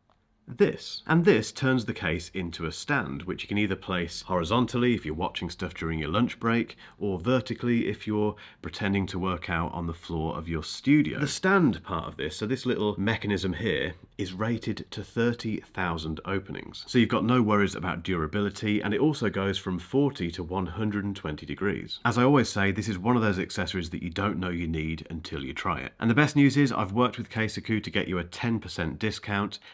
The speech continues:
and they take Klarna now as a payment method. So to find out more about the Magic Stand case for the iPhone, just click that link. Okay, so the first question that I asked Bard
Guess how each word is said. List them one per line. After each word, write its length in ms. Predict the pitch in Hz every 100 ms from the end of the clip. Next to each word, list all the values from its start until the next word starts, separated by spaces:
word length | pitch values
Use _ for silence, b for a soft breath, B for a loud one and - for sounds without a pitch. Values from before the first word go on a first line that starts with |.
| B
and 320 | 147 120 104 -
they 100 | 101 95
take 360 | - 98 -
Klarna 600 | - 113 120 98 73 76
now 320 | 76 71 76 -
as 100 | 82
a 60 | 82
payment 380 | - 135 92
method. 380 | 71 76 - 58 B B
So 240 | - 170 87
to 100 | 85
find 220 | 143 156
out 140 | 147 98
more 160 | 110
about 200 | 107 95
the 60 | 90
Magic 480 | 95 107 101 - -
Stand 420 | - 90 90 -
case 280 | - 87 80
for 100 | 76
the 80 | 76
iPhone, 520 | 87 87 90 90 87 B B -
just 360 | 101 98 - -
click 280 | - 80 -
that 160 | 82
link. 340 | 73 60 - - _ _ _ _ -
Okay, 220 | 139 113
so 100 | 107
the 60 | 117
first 300 | 151 160 -
question 300 | 135 - 110
that 80 | 82
I 60 |
asked 300 | 95 90 -
Bard 400 | 95 82 67 73